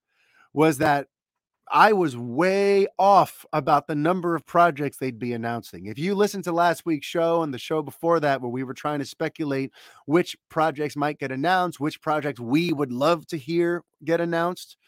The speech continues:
one of the things that we kept saying is, "It's probably gonna be, like, three or four movies." And, uh, well, it's,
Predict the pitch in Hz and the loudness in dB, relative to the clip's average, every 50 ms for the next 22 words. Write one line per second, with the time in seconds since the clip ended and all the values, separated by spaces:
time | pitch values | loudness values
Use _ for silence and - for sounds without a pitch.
0 | _ _ _ - - - _ - 127 131 165 180 185 175 170 165 - - 190 185 | _ _ _ -20 -20 -20 _ -4 2 4 4 4 4 2 -4 -4 0 2 2 2
1 | 180 185 185 165 160 165 156 147 156 175 165 - 165 160 147 - - 208 208 196 | 2 0 -2 -2 -2 -2 0 2 0 0 0 -2 -4 -4 -4 -4 -2 0 0 0
2 | 185 175 160 151 139 180 196 - - 254 262 302 285 294 220 240 226 214 175 - | 0 0 0 0 -2 -4 -6 -4 -4 0 2 2 2 2 -2 -2 -4 -4 -2 0
3 | 180 180 180 170 151 139 139 - _ 156 170 196 190 170 151 - - 156 160 165 | 0 2 2 2 0 -2 -4 -8 _ -4 -4 -2 -2 -2 -4 -4 -2 0 0 0
4 | 160 143 139 131 95 95 107 - - - - _ _ _ _ _ _ _ - 151 | 0 0 -2 -4 -4 -8 -14 -18 -20 -20 -20 _ _ _ _ _ _ _ -2 0
5 | 143 139 139 135 127 131 131 127 117 110 101 - _ _ _ _ - 127 139 160 | 0 0 0 -2 -2 -2 -2 -2 -2 -4 -6 -12 _ _ _ _ 0 4 4 6
6 | 180 196 180 - - 139 - - - | 6 4 2 -2 -6 -8 -8 -10 -14